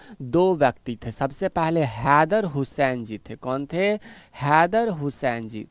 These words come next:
थे। और दूसरा की बात करें तो दूसरे नंबर में आते हैं महेश्वर प्रसाद, यानी कि ये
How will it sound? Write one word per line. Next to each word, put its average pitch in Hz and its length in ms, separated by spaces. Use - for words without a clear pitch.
थे। - 260
और 139 180
दूसरा 151 500
की 196 140
बात 127 280
करें 151 460
तो 147 60
दूसरे 160 440
नंबर 165 320
में 139 120
आते 117 260
हैं 151 420
महेश्वर 151 720
प्रसाद, 110 480
यानी 143 380
कि 170 500
ये 143 180